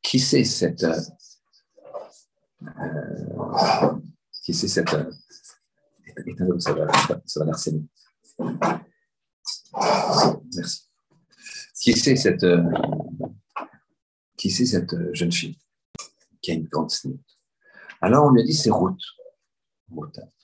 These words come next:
La, la, la, la belle-fille de Elimelech.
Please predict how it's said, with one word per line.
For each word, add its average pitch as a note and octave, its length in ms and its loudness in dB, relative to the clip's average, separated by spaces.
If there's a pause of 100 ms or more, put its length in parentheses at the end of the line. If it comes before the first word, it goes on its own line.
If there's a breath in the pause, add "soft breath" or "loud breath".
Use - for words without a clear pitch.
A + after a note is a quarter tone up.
(2000)
La, D#2+ 260 -2
la, D#2+ 140 -12
la, - 380 -10 (840)
la - 120 -20
belle-fille G2+ 340 -4
de A2 80 4
Elimelech. F#2 500 2